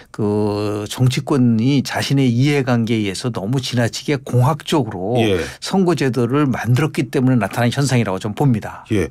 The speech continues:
Speaker 2: 교수님이 그렇게 말씀하셨으니까요. 뭐 저도 말씀드리자면 양당제 굳어지면서
Speaker 1: 네.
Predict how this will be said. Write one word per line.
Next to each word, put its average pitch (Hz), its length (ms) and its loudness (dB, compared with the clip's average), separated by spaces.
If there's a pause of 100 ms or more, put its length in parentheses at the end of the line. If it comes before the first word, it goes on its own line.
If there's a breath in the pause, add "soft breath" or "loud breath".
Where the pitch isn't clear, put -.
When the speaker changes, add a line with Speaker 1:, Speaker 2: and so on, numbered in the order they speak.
(300 loud breath)
Speaker 2:
교수님이 214 340 0
그렇게 160 240 -2
말씀하셨으니까요. 104 1040 -2 (400)
뭐 117 100 -2
저도 117 220 0
말씀드리자면 110 800 0 (400 loud breath)
양당제 185 420 2
굳어지면서 117 840 -2 (100)
Speaker 1:
네. 107 220 -4